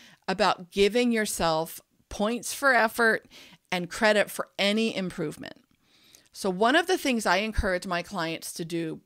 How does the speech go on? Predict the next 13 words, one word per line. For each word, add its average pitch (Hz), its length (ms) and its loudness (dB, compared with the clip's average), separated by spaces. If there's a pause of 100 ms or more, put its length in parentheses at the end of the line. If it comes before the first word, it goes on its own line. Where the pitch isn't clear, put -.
(100)
from 185 220 -4
a 143 60 -2
practical 311 520 0
basis 151 540 -8 (360)
is 196 180 -2
to 240 100 0
practice 220 500 0
what 196 80 -2
I 180 140 4
call 180 400 -4
inward 190 540 -2 (100)
gratitude. - 800 -4 (420)
Okay? 180 480 0